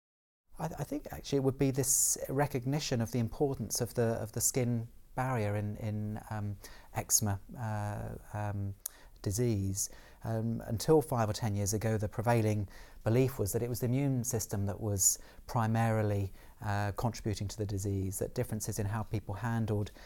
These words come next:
different challenges would, would, um, explain why some people developed eczema and other people didn't. But now, um,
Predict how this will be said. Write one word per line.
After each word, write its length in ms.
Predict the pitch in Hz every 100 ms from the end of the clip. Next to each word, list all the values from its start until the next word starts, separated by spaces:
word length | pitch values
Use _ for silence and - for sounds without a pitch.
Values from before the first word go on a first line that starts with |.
| - -
different 240 | 104 98
challenges 580 | - 120 117 101 98 -
would, 180 | 101 -
would, 240 | 110 101 - -
um, 300 | 104 101 95 - - -
explain 480 | 101 - 123 120 107
why 100 | 104
some 220 | - 117
people 240 | 104 101
developed 400 | 101 104 98 -
eczema 300 | 95 - 107
and 80 | 104
other 160 | 104 98
people 240 | 101 107
didn't. 340 | 110 110 95 -
But 160 | 107 - - - - -
now, 500 | 120 139 135 120 113
um, 300 | 113 110 104